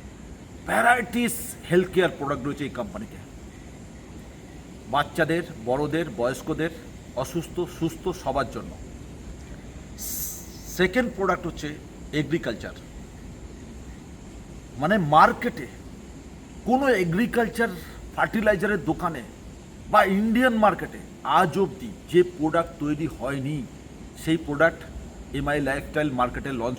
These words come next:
করিয়েছে নিজস্ব প্রোডাক্ট, যার নাম হচ্ছে ভূ অস্ত্র, যেটা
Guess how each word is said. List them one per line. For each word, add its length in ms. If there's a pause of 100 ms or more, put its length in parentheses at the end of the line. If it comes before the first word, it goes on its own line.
করিয়েছে 280 (100)
নিজস্ব 320 (160)
প্রোডাক্ট, 300 (640)
যার 180
নাম 140
হচ্ছে 220
ভূ 100 (120)
অস্ত্র, 220 (960)
যেটা 240